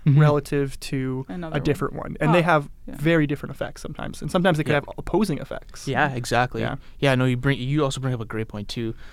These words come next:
Speaker 1: For example, like, um, S-nitrosylating a cysteine residue in the, um, the N-terminal region
Speaker 3: Mm-hmm.
Speaker 1: of a protein versus the C-terminal, a cysteine residue located in the C-terminal region may
Speaker 3: Mm-hmm.
Speaker 1: have different effects, functional effects, uh,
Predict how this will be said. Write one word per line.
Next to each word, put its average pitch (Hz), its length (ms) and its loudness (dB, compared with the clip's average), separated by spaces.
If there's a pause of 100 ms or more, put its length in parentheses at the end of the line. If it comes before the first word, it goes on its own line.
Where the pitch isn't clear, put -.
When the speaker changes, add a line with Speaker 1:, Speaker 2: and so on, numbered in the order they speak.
(160)
Speaker 1:
For - 100 4
example, 131 420 2
like, 110 300 0
um, 104 400 -4
S-nitrosylating 123 920 0
a 110 80 -2
cysteine 139 400 2
residue 107 380 -2
in 104 360 -4
the, 107 320 -8 (800)
um, 120 480 -6 (120)
the 127 260 -2
N-terminal 143 460 4
region 165 500 -2
Speaker 3:
Mm-hmm. 185 140 -2
Speaker 1:
of 135 100 2
a 135 60 0
protein 175 440 2
versus 120 440 0
the 113 180 0
C-terminal, 151 640 -2
a - 40 -4
cysteine 131 300 -4
residue 117 320 -2
located 113 300 -6
in 107 60 -6
the 113 60 -6
C-terminal 123 480 -4
region 113 300 -6
may 113 80 0
Speaker 3:
Mm-hmm. 117 100 -2
Speaker 1:
have 110 220 -6
different 123 440 0
effects, - 680 -10
functional 139 400 2
effects, - 540 -8 (320)
uh, 110 420 -2